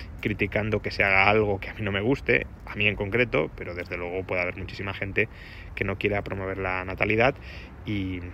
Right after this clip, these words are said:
y no tiene por qué financiar eso. Pero es que en segundo lugar, y si ya nos alejamos del plano más, eh, de derechos naturales, no es una medida que claramente sea eficaz en promover la natalidad.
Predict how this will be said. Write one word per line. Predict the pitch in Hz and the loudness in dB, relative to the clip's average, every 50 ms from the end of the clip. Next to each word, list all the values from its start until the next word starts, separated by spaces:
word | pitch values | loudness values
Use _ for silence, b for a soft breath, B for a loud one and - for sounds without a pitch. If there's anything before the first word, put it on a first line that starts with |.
| - | -8
y | - 92 | -6 -6
no | 95 92 | 0 0
tiene | - 101 95 | 2 2 2
por | 90 98 | 0 0
qué | 90 90 | -2 -2
financiar | - 101 90 87 87 - 90 85 | -4 -4 -4 -6 -6 -6 -6 -6
eso. | 87 - - - - B B B B B | -6 -8 -10 -12 -12 B B B B B
Pero | - 113 | 4 6
es | 117 113 | 6 6
que | - | 4
en | 147 | 2
segundo | - - 123 127 131 131 135 | 2 4 4 4 6 6 6
lugar, | 131 123 127 131 135 127 127 - - - - - - - | 6 6 6 6 6 6 6 2 -6 -14 -16 -16 -14 -12
y | - 98 | -10 -10
si | - - - 95 | -8 -8 -6 -2
ya | 92 95 95 | -2 -2 -2
nos | 98 95 92 92 - - - - | -2 -4 -4 -6 -8 -10 -10 -8
alejamos | 95 92 92 - - 107 98 101 92 - | -4 -4 -4 -2 -2 -4 -4 -4 -6 -6
del | - 87 80 | -6 -8 -6
plano | - 98 101 98 95 95 92 90 | -2 0 0 0 0 -2 -6 -6
más, | 87 92 92 92 95 - - B B B B B B B - | -6 -6 -6 -6 -6 -8 -10 B B B B B B B -12
eh, | - - - - - - - - | -12 -12 -12 -12 -12 -14 -12 -4
de | - 98 92 | 0 2 2
derechos | 90 92 92 98 104 101 - - 98 95 98 95 92 | 2 4 6 6 6 6 4 2 2 4 4 2 2
naturales, | 95 98 92 - 110 107 104 104 110 113 - - B B B B B B - | 0 -4 -2 0 0 0 2 4 2 2 2 0 B B B B B B -10
no | - 101 104 110 | -8 -4 0 2
es | 113 104 - | 0 2 2
una | 120 117 110 | 0 0 0
medida | 107 107 107 110 113 113 107 110 110 113 117 113 - - - - - | 4 4 4 6 6 4 4 4 4 4 2 0 -2 -10 -14 -10 -4
que | - 107 101 101 98 98 - - - - | -2 -2 2 2 2 2 0 -2 -2 4
claramente | - 104 101 101 101 101 101 98 98 98 - 101 | 8 10 10 10 10 8 6 4 -2 2 2 2
sea | 98 - - 101 95 95 95 98 95 - - | 2 2 -2 0 0 0 0 0 -2 -2 -2
eficaz | 104 101 - - 98 92 - - 104 92 - - - - - - | -4 -4 -2 -4 -4 -2 2 2 2 2 2 -8 -14 -16 -10 -8
en | 104 92 92 | -6 -6 -6
promover | 90 - 92 87 87 90 90 90 | -6 -8 -6 -6 -4 -6 -4 -4
la | 87 85 | -6 -8
natalidad. | 82 82 - - - 82 82 85 85 - | -8 -8 -10 -10 -10 -10 -8 -8 -10 -10